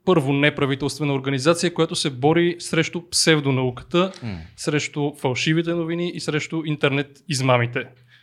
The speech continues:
Speaker 1: Група от хора сме, повечето сме с медицинско образование, аз съм лекар. В последно време публикуваме редовно, почти всеки ден,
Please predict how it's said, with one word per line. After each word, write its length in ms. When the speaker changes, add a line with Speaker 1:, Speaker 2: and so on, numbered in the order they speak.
Speaker 1:
Група 340
от 120
хора 280
сме, 600
повечето 420
сме 200
с 200
медицинско 520
образование, 540
аз 180
съм 180
лекар. 400
В 100
последно 440
време 340
публикуваме 680
редовно, 560
почти 280
всеки 300
ден, 400